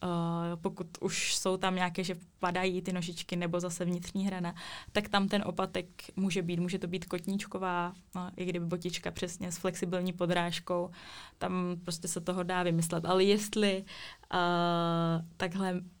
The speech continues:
prvochodec, eh, potřebuje tu, jak jsi říkala, podporu, nebo ty jsi říkala nějaké slovo?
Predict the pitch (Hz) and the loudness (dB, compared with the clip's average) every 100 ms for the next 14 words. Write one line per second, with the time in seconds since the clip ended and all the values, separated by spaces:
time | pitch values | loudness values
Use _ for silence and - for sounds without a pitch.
0 | _ - _ - 202 220 - 208 170 - | _ -20 _ 2 4 4 2 2 2 -2
1 | - _ _ - 170 165 160 165 180 - | -12 _ _ -6 -2 0 -2 -2 -2 0
2 | 190 185 175 170 170 156 170 165 190 175 | 2 6 4 4 2 2 0 -2 -2 0
3 | 170 165 185 180 - 247 220 170 170 170 | 2 2 0 -6 -4 -4 -2 -2 -2 -6
4 | 170 190 190 180 185 190 165 202 - 190 | -8 -8 -8 -8 -8 -8 -8 -8 -8 -6
5 | 185 160 180 | -4 -4 -6